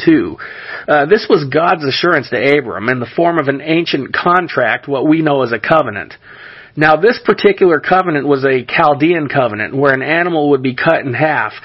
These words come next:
and, uh, the two people would meet each other halfway through. And if there was numerous animals, uh, that would typically show that the covenant was more of a serious nature. So,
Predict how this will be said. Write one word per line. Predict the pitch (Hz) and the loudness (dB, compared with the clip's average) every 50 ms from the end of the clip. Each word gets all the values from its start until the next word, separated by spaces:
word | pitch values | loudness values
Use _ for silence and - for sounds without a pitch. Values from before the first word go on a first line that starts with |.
| - - - - - - | -16 -14 -14 -10 -4 0
and, | 147 147 139 139 139 135 | 0 2 2 0 0 0
uh, | 120 147 143 139 | 2 2 2 2
the | 139 143 135 - - | 0 -2 -4 -2 -2
two | - 220 208 | -2 -2 -2
people | - - 226 214 202 - 170 151 143 | -2 -2 -2 -2 0 0 0 2 2
would | 147 139 131 | 2 0 0
meet | 135 143 160 190 208 - - | -2 0 2 2 0 0 -4
each | 156 147 - - | -6 -4 0 2
other | 160 143 135 135 135 | 2 2 4 2 0
halfway | 135 151 165 165 151 - - 147 143 131 123 | 0 0 0 0 0 -4 -4 -2 0 0 -2
through. | - - 165 151 131 101 64 80 - - - - - - - - - - - - - | -2 -2 -2 0 0 -2 -4 -10 -16 -18 -20 -20 -20 -20 -20 -20 -20 -20 -20 -6 0
And | 160 156 151 151 151 147 | 2 4 4 4 2 0
if | 147 160 160 160 175 | 0 0 -2 -2 0
there | 165 190 190 | 2 2 4
was | 185 185 165 143 | 4 2 0 0
numerous | 147 160 165 175 196 233 269 320 269 208 175 147 - | -2 -2 0 2 2 2 2 2 2 2 0 0 -2
animals, | 135 147 147 139 131 131 131 143 151 160 156 - - - - - - | -4 -2 0 0 0 0 0 0 0 0 -2 -4 -12 -14 -16 -16 -12
uh, | - 151 143 143 135 131 131 135 | -2 -2 0 0 2 0 0 2
that | 156 170 196 202 | 2 2 2 4
would | 196 175 143 - | 2 0 0 0
typically | - 208 226 220 - 202 - 160 151 143 | 0 0 0 0 0 -4 0 2 0 2
show | 135 - 156 147 147 147 | 2 2 2 2 2 2
that | 147 - | 0 -2
the | - 131 | -2 -4
covenant | - - 180 202 196 175 160 143 123 | 0 2 2 2 2 0 -2 -2 0
was | 143 147 127 | -2 -2 -2
more | 123 143 147 165 175 165 | -2 0 2 2 4 4
of | 151 127 | 2 0
a | 127 | -2
serious | - - - - 175 170 151 139 127 120 - - | -10 -8 0 2 2 4 4 2 0 -2 -4 -6
nature. | 139 143 151 165 156 - - 90 76 107 | -2 -2 0 0 0 -2 -4 -4 -4 -6
So, | - - 147 143 139 139 139 | -4 -2 0 2 2 2 0